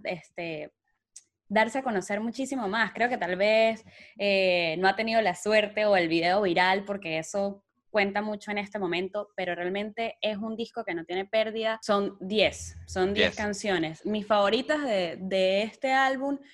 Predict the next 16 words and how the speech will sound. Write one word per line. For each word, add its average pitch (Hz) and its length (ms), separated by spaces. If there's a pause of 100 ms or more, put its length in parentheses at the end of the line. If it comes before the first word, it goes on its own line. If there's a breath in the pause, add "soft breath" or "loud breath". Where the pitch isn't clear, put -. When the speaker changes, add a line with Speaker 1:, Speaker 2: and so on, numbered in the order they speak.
(140 loud breath)
Speaker 1:
son 190 340
Astromelia, 240 1000
aunque 180 360
las 180 160
Astromelias 185 440
no 233 120
son 240 100
mi 240 80
flor 233 220
favorita, 220 440
pero 175 280
es - 180
como 208 240
ese 170 220
típico 185 380
de 160 240